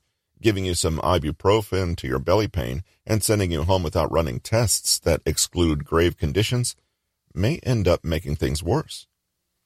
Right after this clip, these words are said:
Your pain will be numbed for a bit, but the underlying condition will keep aggravating.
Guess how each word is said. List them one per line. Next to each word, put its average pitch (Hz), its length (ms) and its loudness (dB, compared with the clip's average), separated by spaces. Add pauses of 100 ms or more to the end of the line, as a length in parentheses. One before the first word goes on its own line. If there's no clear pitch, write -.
(160)
Your 104 140 4
pain 104 460 -2
will 104 220 0
be 101 180 -2
numbed 76 420 0
for - 180 -2
a 62 60 0
bit, - 280 -2 (480)
but 131 160 0
the 127 80 2
underlying 101 400 2
condition 78 640 -2
will 87 240 2
keep - 400 -6
aggravating. 65 680 -2